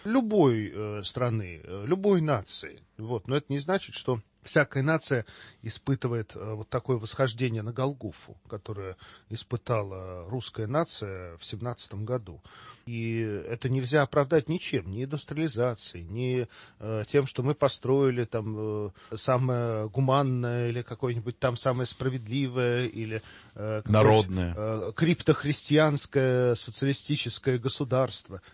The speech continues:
Speaker 1: Ничем нельзя это оправдать, потому что жертвы, э, не только реально убитых, расстрелянных, но и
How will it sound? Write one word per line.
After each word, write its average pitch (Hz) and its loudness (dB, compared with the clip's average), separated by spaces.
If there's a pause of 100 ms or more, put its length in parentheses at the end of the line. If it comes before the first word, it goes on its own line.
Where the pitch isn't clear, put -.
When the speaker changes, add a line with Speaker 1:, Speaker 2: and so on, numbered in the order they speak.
Speaker 1:
Ничем 170 0
нельзя 87 -10
это 85 -16
оправдать, 92 -14
потому 123 -4
что 127 2 (320)
жертвы, 160 2 (180)
э, 104 -6
не 127 0
только 117 0 (200)
реально 104 -2
убитых, 117 -6
расстрелянных, 107 -6
но 120 -4
и 107 -6